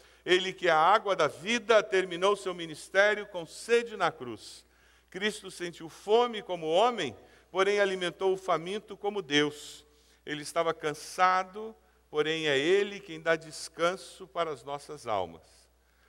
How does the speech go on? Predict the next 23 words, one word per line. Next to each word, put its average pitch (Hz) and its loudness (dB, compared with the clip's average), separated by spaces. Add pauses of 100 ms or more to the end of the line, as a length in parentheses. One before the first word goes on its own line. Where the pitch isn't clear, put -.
(140)
Ele 190 0
pagou 185 2
impostos, 220 -2
porém 208 0
ele 208 2
é 220 6
o 220 4
rei. 185 -2 (920)
Ele 190 -6
foi 208 0
chamado 202 2
de 185 -10
enviado 202 2
de 185 -16
Satanás, 160 -2
porém 165 -8
expulsou 170 -14
os 151 -16
demônios 147 -6 (320)
das 143 0
pessoas. 113 -6
Ele 165 -6
chorou, 190 0